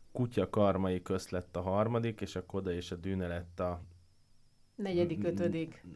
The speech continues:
Speaker 1: megosztott negyedik, de
Speaker 2: Szer-
Speaker 1: ugye megint csak a Dűne az, ö, az Orsitól nem kapott pontot, úgyhogy őt valahova feljebb kell elképzelni, de, de így én így a,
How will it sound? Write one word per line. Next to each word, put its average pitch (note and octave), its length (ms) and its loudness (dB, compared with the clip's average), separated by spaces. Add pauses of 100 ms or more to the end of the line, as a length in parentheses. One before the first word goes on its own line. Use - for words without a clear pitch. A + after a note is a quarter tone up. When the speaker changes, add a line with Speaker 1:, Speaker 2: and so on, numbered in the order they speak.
(160)
Speaker 1:
megosztott F#2 680 -2
negyedik, A2+ 600 0
de A2 80 0
Speaker 2:
Szer- G#2 100 4
Speaker 1:
ugye G2+ 300 2 (140)
megint F#2 420 -2
csak G2 300 -2
a F2 100 -8
Dűne F#2 360 -4
az, F2 400 -8
ö, E2 220 -8 (120)
az F2+ 140 -10
Orsitól F#2 440 -4
nem G2 220 2
kapott F2 360 -6
pontot, G2+ 400 -2
úgyhogy E2+ 300 -6
őt E2 200 -10
valahova E2+ 520 -6
feljebb F2+ 420 -2
kell F2 200 -4
elképzelni, A2+ 840 0 (580)
de, G2+ 640 4 (440)
de G2 240 -2
így A2 260 -2 (440)
én C3+ 240 4
így A2+ 160 4
a, G#2+ 380 6